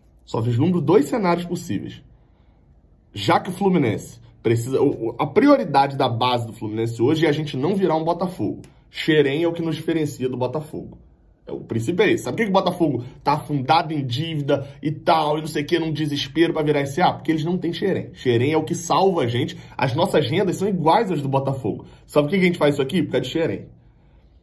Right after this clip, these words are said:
Então hoje, Xerém... Tá, tá errado isso? Tá, pra mim é um princípio errado. Essa roda tem que parar de girar. Da gente vender Xerém pra ganhar dinheiro, contratar jogador mediano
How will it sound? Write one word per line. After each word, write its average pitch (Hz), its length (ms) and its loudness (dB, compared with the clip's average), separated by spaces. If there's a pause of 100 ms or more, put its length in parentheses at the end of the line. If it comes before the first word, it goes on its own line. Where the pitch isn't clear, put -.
(460)
Então 151 300 4
hoje, 185 320 6
Xerém... 156 800 0
Tá, 165 160 0
tá 214 140 4
errado 151 380 0
isso? - 460 -2 (220)
Tá, 160 260 4
pra 147 280 -4
mim 165 220 0
é 208 60 0
um 208 120 -2
princípio 208 420 -2
errado. 170 360 4
Essa 117 160 -4
roda 131 260 0
tem 175 160 -4
que 180 60 -6
parar 180 240 -2
de 180 100 -2
girar. 202 240 2
Da 117 80 -2
gente 127 220 -6
vender 127 340 -2
Xerém 170 480 2
pra 190 100 -2
ganhar 165 200 0
dinheiro, 151 340 0
contratar 175 400 -2
jogador 170 340 2
mediano 160 560 2